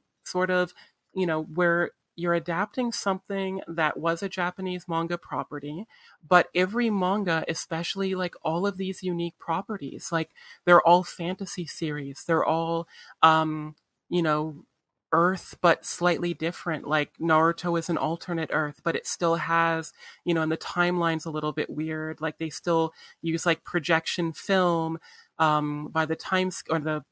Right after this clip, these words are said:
by Boruto, they, they have, you know, computers, but they still kind of live in this, like, almost feudal ninja society in other ways.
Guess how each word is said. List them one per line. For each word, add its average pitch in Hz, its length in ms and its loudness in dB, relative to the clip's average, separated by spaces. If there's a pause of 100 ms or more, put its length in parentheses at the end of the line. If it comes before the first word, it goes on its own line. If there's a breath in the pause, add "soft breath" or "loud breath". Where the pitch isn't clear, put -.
(300)
by 151 120 4
Boruto, 180 680 0
they, 156 160 -2
they 151 140 -4
have, 151 360 0 (140)
you 165 140 -2
know, 151 140 0
computers, 180 800 -2 (380 loud breath)
but 170 100 -2
they 165 100 0
still 180 260 0
kind 175 300 -2
of 156 120 -2
live 170 240 0
in 175 100 -2
this, 160 240 -4
like, 151 240 -2
almost 156 400 -2
feudal 156 340 -2
ninja 156 320 -2
society 175 580 -4
in 170 100 0
other 175 340 0
ways. 160 420 -6